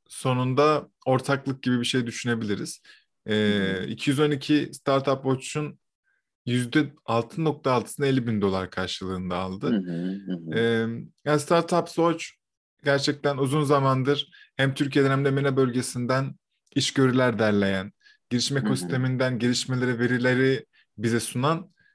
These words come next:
Speaker 1: e, bir platform. İki yüz on iki ise bildiğimiz gibi bir girişim sermayesi yatırım fonu.
Speaker 2: Hı hı.
Speaker 1: E, haliyle bu ortaklık birbirlerini çok besleyecek bir yere gideceğinden eminim. İki yüz on ikinin aslında buradaki,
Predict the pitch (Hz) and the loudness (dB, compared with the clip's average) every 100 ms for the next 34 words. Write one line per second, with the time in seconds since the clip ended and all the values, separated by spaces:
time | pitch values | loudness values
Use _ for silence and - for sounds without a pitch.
0 | _ 107 104 104 101 98 95 95 95 139 | _ -4 -2 0 0 -2 -2 -4 -2 -2
1 | 139 143 135 - 117 117 - _ 120 - | 0 0 0 0 -2 -2 -6 _ -6 -2
2 | 135 143 135 139 135 139 131 123 131 127 | 0 0 -2 -4 -2 0 0 0 0 -2
3 | 117 127 123 127 120 - 113 107 120 131 | -2 -2 0 0 -2 -6 -6 -2 0 -2
4 | 131 120 120 117 113 117 110 117 110 - | 0 2 2 0 0 -2 -2 -6 -4 -4
5 | 110 190 - _ _ _ 95 87 82 82 | -4 -6 -12 _ _ _ -10 -10 -8 -2
6 | 123 135 147 160 156 160 165 170 151 175 | 2 2 2 2 4 2 2 2 0 0
7 | 175 - _ _ - 123 113 139 139 151 | -4 -4 _ _ -14 -6 2 2 4 2
8 | 156 151 175 160 _ 135 131 - 143 135 | 0 0 -2 -2 _ 2 2 0 2 4
9 | 151 - 131 117 110 104 101 95 104 98 | 2 0 0 4 4 2 -2 0 2 2
10 | 98 98 120 135 131 143 135 147 139 - | 2 0 -2 -6 -6 -4 -2 -2 -4 -6
11 | 139 135 143 139 131 135 135 147 139 | -6 -6 -4 -4 -2 -2 -2 -2 -2